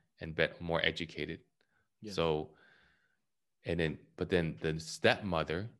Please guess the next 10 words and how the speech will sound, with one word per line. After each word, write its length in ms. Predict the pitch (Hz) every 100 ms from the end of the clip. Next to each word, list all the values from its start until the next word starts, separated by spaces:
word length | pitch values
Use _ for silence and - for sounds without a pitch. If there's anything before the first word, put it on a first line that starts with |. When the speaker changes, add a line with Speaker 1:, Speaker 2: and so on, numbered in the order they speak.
| _ _ _ _ _
Speaker 1:
that 260 | 101 85 82
the, 200 | 85 82
the 280 | 87 82 80 80
second 360 | 95 98 92
wife 200 | 85 82
that 80 | 80
m-, 200 | 80 82 123
my 160 | 87
great-grandfather 760 | 78 87 87 85 76 82 80 78
married, 480 | 80 80 82 78